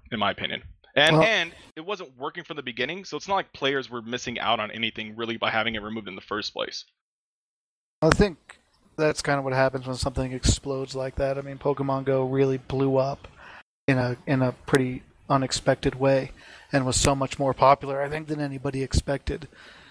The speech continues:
Speaker 2: And so then, you know, I mean, when you get that many people all of a sudden go crazy about something, obviously they're probably gonna overreact a little bit easier.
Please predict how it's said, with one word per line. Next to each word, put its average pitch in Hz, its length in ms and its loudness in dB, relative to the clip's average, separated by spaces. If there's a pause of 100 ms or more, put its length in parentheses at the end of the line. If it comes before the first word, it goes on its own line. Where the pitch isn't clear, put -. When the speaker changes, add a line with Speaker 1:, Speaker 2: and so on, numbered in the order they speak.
(140)
Speaker 2:
And 139 140 -2
so 135 240 2
then, 135 540 0 (220)
you 185 120 4
know, 135 300 -2 (380)
I 147 100 2
mean, 139 440 0
when 147 180 6
you 139 80 -2
get 143 200 4
that 143 220 0
many 139 220 -4
people 139 580 -2
all 143 200 4
of 135 80 -4
a 120 40 -2
sudden 139 200 0
go 135 160 2
crazy 143 380 4
about 135 260 -2
something, 139 360 -2
obviously 135 420 2
they're 139 100 0
probably 139 280 2
gonna 139 180 -4
overreact 143 720 0 (600)
a 143 60 8
little 131 200 2
bit 135 140 4
easier. 131 520 0